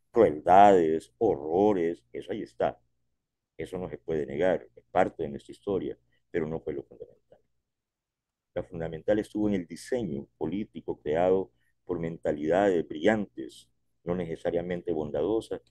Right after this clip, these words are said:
como la de Roberto Murray Mesa. Ya estaba en el inventario el sacrificio de la Fuerza Armada.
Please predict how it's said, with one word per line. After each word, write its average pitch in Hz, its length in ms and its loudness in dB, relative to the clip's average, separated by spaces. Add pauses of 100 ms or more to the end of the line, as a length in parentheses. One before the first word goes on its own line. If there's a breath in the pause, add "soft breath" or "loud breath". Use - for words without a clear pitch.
(200)
como 82 180 -6
la 76 120 -2
de 71 140 -6
Roberto 71 340 -6
Murray 69 280 -10
Mesa. 98 260 -12 (840)
Ya 92 80 -4
estaba 107 260 -4
en 82 80 -8
el 71 80 -10
inventario 65 480 -10 (920)
el 85 80 -8
sacrificio - 720 -10
de 71 60 -4
la 71 80 -6
Fuerza - 280 -12
Armada. 57 260 -16